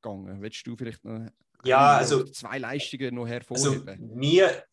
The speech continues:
Speaker 2: äh, also ich bin ja sprintaffin, weil ich selber
Speaker 1: Mhm.
Speaker 2: vierhundert Meter Läufer war. Mir ist natürlich diese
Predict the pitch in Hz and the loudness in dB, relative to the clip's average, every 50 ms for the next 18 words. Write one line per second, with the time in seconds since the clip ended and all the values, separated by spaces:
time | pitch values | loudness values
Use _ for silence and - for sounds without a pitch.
0 | _ - - - - 90 - - - 120 120 110 - 143 139 139 143 139 139 - | _ -10 -10 -8 -6 -4 -4 -4 -4 -4 -6 -4 0 0 2 4 4 2 2 -2
1 | - - 143 139 135 - - 147 143 - 151 147 143 139 135 127 127 131 123 - | -4 -4 -4 -4 -2 -2 -4 -4 -4 -6 -8 -8 -4 -2 -2 -2 -2 -2 -4 -4
2 | 127 127 131 131 143 135 - 127 127 123 120 117 120 123 127 135 143 143 131 131 | -4 -2 0 -2 -2 -2 -4 -6 -4 -6 -6 -6 -6 -6 -6 -4 -4 -4 -4 -6
3 | 135 135 139 131 127 123 120 120 120 120 120 123 131 139 - 139 135 139 139 135 | -6 -4 -4 -4 -4 -4 -4 -6 -4 -6 -4 -4 -4 -4 -4 -4 -4 -4 -2 -2
4 | 131 127 131 - - 135 127 - 131 127 123 120 | -2 -2 -4 -6 -8 -8 -4 -2 -2 -2 -2 -4